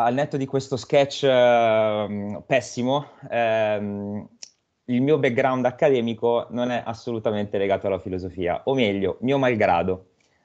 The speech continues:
Eh, dopo, dopo appunto il, insomma, la scelta, eh, e la fine del, della, della, de-, del liceo, ehm, avevo due passioni fondamentali,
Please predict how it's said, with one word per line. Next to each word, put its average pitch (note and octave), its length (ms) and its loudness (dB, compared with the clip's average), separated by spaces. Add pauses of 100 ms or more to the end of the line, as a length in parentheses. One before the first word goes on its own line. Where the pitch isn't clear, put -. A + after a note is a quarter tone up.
(120)
Eh, F#2+ 720 2 (680)
dopo, B2+ 800 6
dopo B2+ 180 0
appunto C#3 320 -2
il, A2 460 4
insomma, G#2 340 -2
la G#2+ 80 2
scelta, G#2+ 1040 0 (280)
eh, F#2 160 -4
e - 20 2
la G#2+ 80 2
fine A2 300 -2
del, F2+ 640 0
della, F#2 400 0
della, F2+ 520 0
de-, F2+ 380 -8
del G2+ 120 0
liceo, A2 640 0 (520)
ehm, G2 800 -4 (680)
avevo C#3 280 4
due C3+ 160 4
passioni C3 380 -2
fondamentali, G#2 920 -4